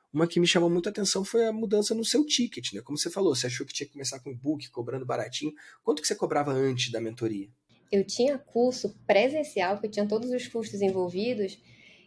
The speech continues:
Speaker 2: que chegava, assim, trezentos reais e era sofrido pra vender. Eu tava claramente vendendo pra um público que não tava enxergando o valor daquela.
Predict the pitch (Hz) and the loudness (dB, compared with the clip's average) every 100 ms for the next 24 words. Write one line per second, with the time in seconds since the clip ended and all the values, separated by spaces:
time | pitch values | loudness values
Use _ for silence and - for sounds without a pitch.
0 | - 202 208 220 214 214 226 233 214 214 | -10 -6 2 4 4 4 2 2 6 6
1 | 214 254 - 233 190 196 233 214 214 214 | 8 4 2 2 4 6 4 4 2 2
2 | 269 269 - 247 226 196 185 175 160 - | -2 -2 -2 0 2 0 2 0 -2 -6
3 | - _ _ _ 175 - 202 214 208 240 | -14 _ _ _ -12 -4 -4 -2 0 0
4 | 262 220 254 262 269 254 233 220 214 247 | 2 2 0 0 -2 0 0 2 2 2
5 | 262 262 _ _ _ - 214 220 233 233 | 2 -2 _ _ _ -4 0 2 0 0
6 | 240 226 233 277 240 226 233 220 220 226 | 0 2 2 2 2 4 2 0 2 2
7 | 220 202 285 277 226 196 233 214 202 190 | 6 6 6 6 6 6 4 4 2 2
8 | 175 165 | 2 -2